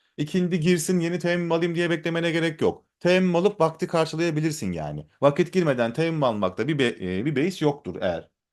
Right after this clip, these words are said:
e, va-, e, su olmayacağı netse. Su alabilir miyim ben? Ee, evet, şimdi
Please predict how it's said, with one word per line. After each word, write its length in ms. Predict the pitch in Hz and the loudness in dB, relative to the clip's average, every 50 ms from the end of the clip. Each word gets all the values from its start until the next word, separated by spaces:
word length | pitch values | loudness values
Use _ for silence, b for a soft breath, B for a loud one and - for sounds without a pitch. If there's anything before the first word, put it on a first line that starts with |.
| _ _ - | _ _ -10
e, 40 | |
va-, 240 | - 98 110 113 104 | -2 2 2 2 4
e, 100 | 98 98 | 2 0
su 160 | - - 151 | 0 2 2
olmayacağı 500 | 147 135 131 127 120 107 98 143 165 156 | 2 4 4 2 0 -2 0 0 -2 -2
netse. 380 | 120 104 - - - - - - _ _ _ _ _ _ _ _ | -2 -4 -6 -8 -12 -14 -16 -16 _ _ _ _ _ _ _ _
Su 120 | - 170 127 | -14 -12 -10
alabilir 280 | 113 110 110 113 120 | -10 -10 -10 -10 -12
miyim 220 | 101 80 - - - | -12 -12 -14 -16 -18
ben? 80 | - - _ _ _ _ _ _ _ _ _ _ _ _ _ _ _ _ _ _ _ _ _ _ _ _ _ _ _ _ _ _ _ _ _ _ _ _ - | -20 -20 _ _ _ _ _ _ _ _ _ _ _ _ _ _ _ _ _ _ _ _ _ _ _ _ _ _ _ _ _ _ _ _ _ _ _ _ -4
Ee, 540 | 113 107 101 98 95 92 92 92 90 90 92 - | -2 0 2 2 2 0 0 -2 -2 -2 0 2
evet, 320 | 185 175 117 98 - - | 4 4 4 2 2 -4
şimdi 540 | - - 208 190 165 151 160 170 - - | -8 -4 -4 -2 -2 -2 -2 -4 -6 -12